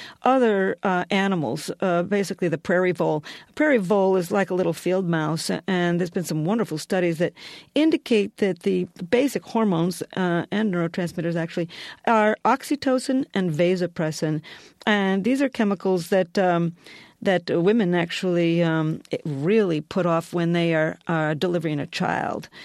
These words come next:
and the letting down of the milk. And they now realize that the oxytocin is also associated with mother-infant bonding.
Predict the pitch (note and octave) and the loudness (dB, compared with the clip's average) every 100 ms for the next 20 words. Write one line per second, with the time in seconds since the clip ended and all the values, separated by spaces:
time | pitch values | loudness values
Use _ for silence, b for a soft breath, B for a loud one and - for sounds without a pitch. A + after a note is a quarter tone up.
0 | B B _ F3+ E3 D#3+ D#3+ E3 E3 D#3+ | B B _ 0 0 0 0 0 0 0
1 | D#3+ D#3+ D3 C#3+ D#3+ E3+ D#3 - B B | 0 -2 -4 -2 0 0 0 -6 B B
2 | B _ F#3 E3+ F3+ F3+ G3 F#3 F3+ F3 | B _ 0 0 2 2 2 2 2 2
3 | E3 D#3 D#3 E3+ E3 - F#3+ F3+ E3+ F3+ | 0 -2 -2 -4 -4 -4 -2 -2 -2 -4
4 | F3+ F3+ F3+ E3+ E3 E3+ E3+ D#3+ - F3+ | -2 -2 -2 -2 0 0 2 0 -2 -4
5 | F3 E3 D#3 E3+ D#3 E3 D#3 E3 F3 F#3+ | -2 -4 -2 -4 -2 -2 -2 -2 0 2
6 | F3+ G3+ G3+ - - D#3+ D#3+ C#3+ C#3+ - | 2 0 -2 -4 -6 -2 -2 -2 -2 -4